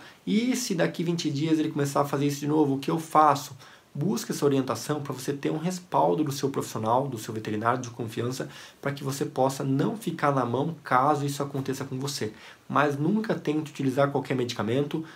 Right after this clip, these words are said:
sem previamente consultar o veterinário, sem saber exatamente.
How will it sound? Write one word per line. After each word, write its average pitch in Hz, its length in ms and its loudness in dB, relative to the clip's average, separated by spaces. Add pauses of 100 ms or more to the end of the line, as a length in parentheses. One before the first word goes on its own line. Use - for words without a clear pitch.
(120)
sem 156 680 0 (120)
previamente 123 720 2
consultar 120 380 -4
o - 20 -2
veterinário, 117 400 0
sem 139 200 -4
saber 139 360 2
exatamente. 135 580 0